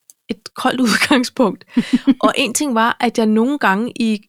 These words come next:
Speaker 1: i gymnasiet gik under navnet Isdronningen, og det er, fordi jeg så så sur ud. Jeg
Speaker 2: Ja.
Speaker 1: var så genert. Men, men jeg havde simpelthen også bare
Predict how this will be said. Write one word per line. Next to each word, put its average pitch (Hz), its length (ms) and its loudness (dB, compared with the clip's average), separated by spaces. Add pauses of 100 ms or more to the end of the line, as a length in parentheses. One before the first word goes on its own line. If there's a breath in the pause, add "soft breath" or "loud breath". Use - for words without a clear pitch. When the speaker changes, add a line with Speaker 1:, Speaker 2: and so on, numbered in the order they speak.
Speaker 1:
i 202 60 -4
gymnasiet 202 480 -2
gik 220 200 -2
under 190 200 0
navnet 202 360 -2
Isdronningen, 190 680 -2
og 170 80 -6
det 202 60 0
er, 185 40 0
fordi 202 200 -4
jeg 190 80 -4
så - 240 -4
så 202 200 -8
sur - 260 -8
ud. 80 140 -8 (380)
Jeg 190 120 -2
Speaker 2:
Ja. 156 60 -2
Speaker 1:
var 170 80 -2
så 185 260 -4
genert. 160 320 -6 (1200 loud breath)
Men, 196 360 0
men 185 320 0
jeg 180 120 2
havde 190 200 4
simpelthen 185 320 0
også 151 180 -2
bare 165 240 0